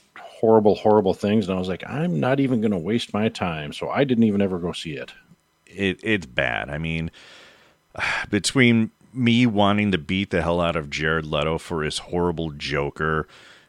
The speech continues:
Speaker 2: to really, I mean, ultimately, the only thing that people say that was good that came out of that movie was essentially, uh, Margot Robbie's Harley Quinn,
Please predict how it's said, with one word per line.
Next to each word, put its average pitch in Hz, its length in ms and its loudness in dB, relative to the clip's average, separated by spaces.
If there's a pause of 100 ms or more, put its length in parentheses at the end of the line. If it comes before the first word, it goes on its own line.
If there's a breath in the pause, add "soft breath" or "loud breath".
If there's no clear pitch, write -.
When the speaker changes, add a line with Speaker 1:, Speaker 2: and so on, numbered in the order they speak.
(100)
Speaker 2:
to 85 580 -2 (360)
really, 120 680 4
I 117 80 0
mean, 117 280 2
ultimately, 135 500 4
the 98 160 4
only 143 240 4
thing 113 300 2
that 98 160 2
people 113 300 -2
say 90 340 0
that 82 160 -2
was 78 120 -8
good 85 260 -4
that 82 120 -8
came 85 240 -6
out 76 180 -4
of 69 120 -8
that 71 260 -4
movie 71 460 -8
was 65 420 -6 (100)
essentially, 82 880 -2 (460 soft breath)
uh, 80 260 -2
Margot 90 360 0
Robbie's 78 640 -2
Harley 76 360 -2
Quinn, - 380 -16